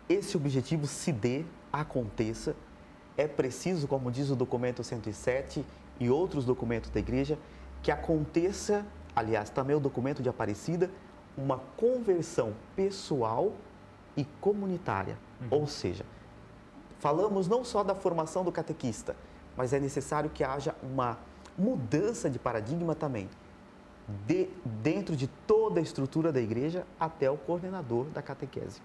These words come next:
Speaker 2: Uhum.
Speaker 1: Para que essa catequese atinja, de modo especial, toda a comunidade. Nós falamos aqui de modo especial das famílias. É claro que isso não acontece em Teresina, mas em algum lugar no Brasil acontece.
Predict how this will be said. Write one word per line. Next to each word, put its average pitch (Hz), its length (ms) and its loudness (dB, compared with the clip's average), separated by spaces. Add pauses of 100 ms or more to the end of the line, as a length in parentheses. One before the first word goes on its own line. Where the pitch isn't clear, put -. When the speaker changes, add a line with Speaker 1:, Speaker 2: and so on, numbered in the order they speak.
(180)
Speaker 2:
Uhum. 113 200 -10 (400)
Speaker 1:
Para 170 220 2
que 151 320 -2 (100)
essa 170 280 0
catequese 147 680 0
atinja, 127 680 0 (260)
de 117 120 -2
modo 135 200 2
especial, - 480 -2 (340)
toda 147 520 2 (160)
a 123 60 0
comunidade. 110 800 -6 (580)
Nós - 140 0
falamos 139 360 0
aqui 139 160 2
de 143 80 0
modo 143 100 2
especial 143 320 0
das 139 240 0
famílias. 131 720 0 (720)
É 120 60 -2
claro 156 300 2
que 160 100 0
isso - 160 -2
não 147 80 2
acontece 139 460 0
em - 20 2
Teresina, 156 720 2 (440)
mas 127 280 0
em - 20 4
algum 135 220 2
lugar 139 320 2
no 131 60 0
Brasil 127 380 2
acontece. 147 680 -2